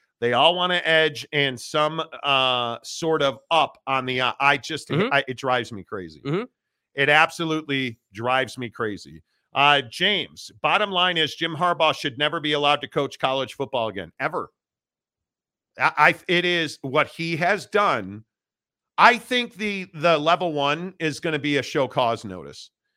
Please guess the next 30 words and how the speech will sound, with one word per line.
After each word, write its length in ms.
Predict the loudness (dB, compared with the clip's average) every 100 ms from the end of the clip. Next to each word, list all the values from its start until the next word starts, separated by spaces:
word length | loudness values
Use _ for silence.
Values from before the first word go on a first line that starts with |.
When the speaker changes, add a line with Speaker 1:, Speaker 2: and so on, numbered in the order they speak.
| _
Speaker 1:
I 140 | 2 4
don't 200 | 4 0
think 180 | -2 0
there's 180 | 0
any 200 | 0 -2
doubt 240 | 0 2 2
about 240 | 2 2
that. 160 | 2 0
Is 200 | -2 -6 -6
if 160 | -6
he 160 | -8 -10
is 160 | -8 -6
found 300 | -4 -4 -2
guilty 560 | -2 -2 -6 -6 -8 _ _ _ _
on 280 | -2 0 0
this 220 | -2 -6
sign 280 | -2 0 0
stealing 400 | -4 -6 -4 -4
thing, 260 | -2 -2 -2
which 180 | -4 -4
at 120 | -6
this 160 | -6 -6
point, 240 | -4 -2
I 80 | 0
don't 140 | 0
know 120 | 0 0
how 100 | 0
you 140 | 0
wouldn't 280 | -2 -4 -4
be. 260 | -6 -8